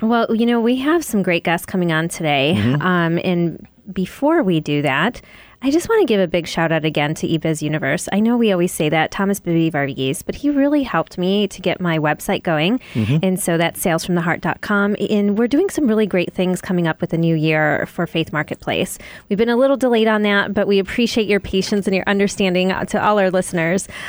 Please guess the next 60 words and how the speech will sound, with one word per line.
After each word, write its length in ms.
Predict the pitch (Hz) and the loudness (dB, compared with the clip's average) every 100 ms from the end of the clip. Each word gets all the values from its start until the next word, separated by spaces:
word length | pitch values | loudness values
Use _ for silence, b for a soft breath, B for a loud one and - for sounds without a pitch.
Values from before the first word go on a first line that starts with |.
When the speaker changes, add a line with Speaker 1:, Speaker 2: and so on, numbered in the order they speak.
| B | B
Speaker 1:
Um, 160 | 185 190 | 0 2
but 140 | 202 | 2
make 160 | 240 392 | 2 2
sure 160 | - 285 | 2 2
that 120 | 240 | 2
you 120 | 214 | 0
check 240 | - 196 | 0 -2
us 160 | 208 202 | 0 0
out 280 | 170 175 180 | 2 2 2
and 220 | - 185 185 | 0 0 2
also 560 | 208 240 - 202 185 - _ | 0 0 0 0 2 -2 _
text 480 | - - 254 - - | -6 -4 -4 -4 -4
us 240 | 147 - | -4 -4
here 220 | - 190 | -2 0
at 140 | 175 175 | 0 -2
the 60 | |
studio. 540 | 175 - 175 160 156 156 | -6 -4 -2 0 0 0
So 320 | - - 190 | 0 0 0
you're 260 | 185 196 202 | 2 0 2
gonna 220 | 220 214 | 2 2
want 240 | 185 175 | 2 0
some 200 | - 185 | -2 -2
of 60 | 165 | 0
this 160 | 165 | 0
Ozinga 440 | 185 170 180 185 196 | 0 0 0 0 0
swag 340 | - 202 156 | 0 0 0
that 140 | 156 165 | 0 0
we're 80 | |
gonna 100 | 170 | 0
talk 240 | 160 - 170 | -2 -2 -2
about 200 | 170 156 | 0 0
in 120 | 175 | 0
just 260 | 180 175 - | 0 -2 0
a 40 | |
moment. 400 | 175 151 151 - | 0 0 -2 -2
That 160 | 185 196 | 0 2
number, 340 | 196 247 233 | 2 2 2
though, 220 | 170 151 | 2 0
is 240 | 156 175 170 | 2 0 -2
two 180 | - | -2
two 180 | 233 277 | -2 0
four, 360 | 269 170 160 180 B B B | 0 0 0 -2 B B B
four 220 | 226 214 | 0 0
zero 240 | 247 269 | 2 2
four, 260 | 277 165 170 | 2 0 0
nineteen 500 | 175 165 165 - 180 175 | 0 0 -2 -2 -2 0
eighty-eight, 420 | 170 165 160 160 - | 0 0 0 0 0
and 120 | 165 | 0
we'll 80 | 175 | 0
give 180 | 175 190 | 0 0
you 80 | |
that 160 | 185 147 | 0 -2
keyword 420 | - 208 180 175 | -2 0 2 0
in 120 | 143 | -2
just 240 | 147 160 - | -4 -6 -6
a 40 | |
moment. 300 | 151 139 135 - _ | -6 -6 -6 -12 _
Speaker 2:
Yes, 480 | 98 101 123 135 - | 0 2 2 2 0
we 240 | 127 135 | 2 4
will. 480 | 131 123 139 98 90 | 4 4 4 2 -2